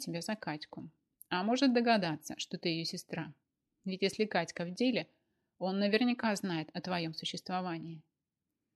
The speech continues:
Любопытство, скорее всего, перевесит, и он откроет". "И что дальше?"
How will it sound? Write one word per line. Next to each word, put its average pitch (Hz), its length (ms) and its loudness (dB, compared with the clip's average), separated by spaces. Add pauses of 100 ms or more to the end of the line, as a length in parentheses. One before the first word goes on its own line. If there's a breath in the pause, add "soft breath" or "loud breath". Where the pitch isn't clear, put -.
(360)
Любопытство, 220 800 2
скорее 254 400 4
всего, 240 280 2
перевесит, 202 640 2
и 180 40 -2
он 180 160 -2
откроет". 156 560 -8 (840)
"И 170 380 -6
что - 280 -2
дальше?" 165 500 -6